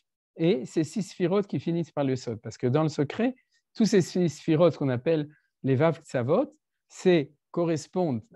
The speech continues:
à la même identité qui trouve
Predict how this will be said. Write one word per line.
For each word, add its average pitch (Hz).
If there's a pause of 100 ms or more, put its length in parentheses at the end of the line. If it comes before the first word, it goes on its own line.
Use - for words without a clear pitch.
à 147
la 139
même 170
identité 139 (320)
qui 196
trouve 196